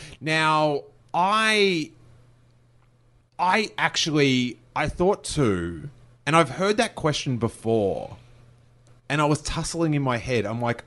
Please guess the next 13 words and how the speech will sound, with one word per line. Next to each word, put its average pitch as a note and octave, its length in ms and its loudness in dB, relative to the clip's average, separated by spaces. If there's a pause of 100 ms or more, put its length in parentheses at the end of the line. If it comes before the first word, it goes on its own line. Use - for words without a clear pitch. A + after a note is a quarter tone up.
"I B2+ 80 0
feel F#3+ 280 -2
like G3+ 220 -4
it's - 220 -8
three, A2 680 -6 (1300)
but C3 100 0
I C3+ 60 2
can C#3 220 0
only D#3+ 260 0
remember B2+ 420 2
two. A2 760 -4 (720)
Like, B2 200 0
which, - 580 0